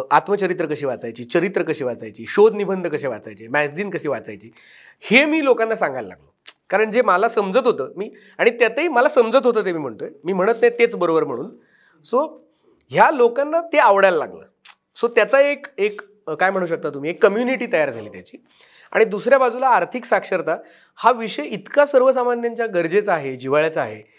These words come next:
त्यामुळे ती एक कम्युनिटी तयार होत गेली. आणि मला असं वाटलं की आता मी इथेच रमायला हवं, उगीचच सगळेजण करतायत, म्हणजे धावत पळत जरा थोडंसं इकडचा गुलाबजाम खाऊन येतो, तिकडे जाऊन थोडासा पापड घेतो, तिकडे जाऊन थोडं लोणचं घेतो,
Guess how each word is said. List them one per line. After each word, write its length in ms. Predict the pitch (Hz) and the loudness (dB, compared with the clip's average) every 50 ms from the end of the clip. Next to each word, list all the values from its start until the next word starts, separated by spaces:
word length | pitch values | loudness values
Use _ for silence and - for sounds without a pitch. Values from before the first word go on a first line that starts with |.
| _ _ _ - | _ _ _ 0
त्यामुळे 340 | 196 214 254 277 277 - - | 2 2 2 2 0 -2 -2
ती 120 | 254 269 | 0 0
एक 180 | 285 277 277 254 | 0 2 2 2
कम्युनिटी 420 | 226 202 202 208 196 185 175 170 147 | 2 2 2 0 0 0 -2 -2 -2
तयार 160 | 156 143 135 | -2 -2 -2
होत 120 | 127 123 107 | -2 -6 -12
गेली. 260 | 101 98 110 160 220 _ _ _ _ _ _ - | -12 -14 -14 -14 -16 _ _ _ _ _ _ -4
आणि 100 | 202 233 | -2 0
मला 180 | 240 254 277 302 | 2 2 2 2
असं 160 | 277 240 294 | 2 2 2
वाटलं 260 | 294 277 277 277 294 | 2 2 0 -4 -10
की 380 | 262 294 294 349 403 - - - | -10 -10 -10 -12 -12 -14 -8 -4
आता 200 | - 214 214 285 | -2 -2 0 0
मी 300 | 285 285 339 370 381 - - - _ _ _ _ - | -2 -2 -2 -6 -6 -10 -18 -20 _ _ _ _ -8
इथेच 320 | 220 214 - 269 285 233 | -6 -2 0 0 2 2
रमायला 360 | 247 208 190 196 208 214 214 | 4 4 4 4 4 2 2
हवं, 240 | 185 170 139 131 151 - - _ - - _ _ _ _ _ - | 2 0 0 -2 -6 -10 -14 _ -18 -18 _ _ _ _ _ -8
उगीचच 500 | 202 202 190 262 269 311 311 302 311 - | -4 -2 -2 0 0 -2 -2 -4 2 4
सगळेजण 420 | 262 226 214 262 269 262 269 269 | 4 4 4 4 2 2 2 2
करतायत, 360 | 254 247 240 233 240 240 233 | 2 0 0 0 0 0 0
म्हणजे 200 | 233 208 208 220 | 0 -2 -2 0
धावत 260 | 202 180 180 196 202 | 2 4 4 2 2
पळत 220 | 202 202 208 202 196 | 2 -2 -4 -4 -2
जरा 160 | 170 196 190 190 | -2 -4 -4 -4
थोडंसं 220 | 180 180 180 175 180 | -4 -6 -6 -4 -6
इकडचा 320 | 165 156 170 170 160 175 | -6 -4 -4 -2 -2 0
गुलाबजाम 380 | 165 160 156 151 147 156 151 147 | 0 0 -2 0 0 -2 -4 -2
खाऊन 200 | - 139 135 131 | -2 -2 -2 -2
येतो, 360 | 127 - 123 120 113 113 - - - - _ _ _ _ _ - | -4 -6 -6 -8 -8 -10 -12 -14 -14 -14 _ _ _ _ _ -6
तिकडे 220 | - 143 170 175 | -2 0 2 2
जाऊन 160 | 175 175 170 170 | 2 2 0 0
थोडासा 200 | 160 156 156 160 | -2 -2 0 0
पापड 320 | 160 165 143 - 156 151 | 0 0 0 0 -2 -2
घेतो, 360 | 139 139 123 - 117 113 110 | -2 -4 -6 -6 -8 -10 -10
तिकडे 280 | 107 - 147 135 143 143 | -10 -10 -8 -6 -4 -2
जाऊन 160 | 151 151 151 | -2 -2 -2
थोडं 140 | 147 147 156 | -2 -2 0
लोणचं 340 | 160 156 147 143 143 160 147 | 0 -2 -2 -2 -4 -4 -4
घेतो, 400 | 143 127 101 110 107 107 - | -4 -4 -6 -8 -12 -12 -14